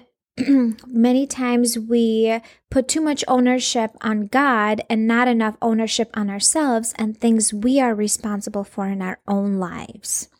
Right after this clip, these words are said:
All right. So the first thing I want to start out with is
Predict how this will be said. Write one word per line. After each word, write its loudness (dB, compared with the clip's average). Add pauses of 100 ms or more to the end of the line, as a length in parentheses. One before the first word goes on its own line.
(1000)
All 4
right. -4 (560)
So 0 (340)
the -6
first 0
thing -2
I -2
want 0
to 2
start -2
out -2
with -6 (520)
is 0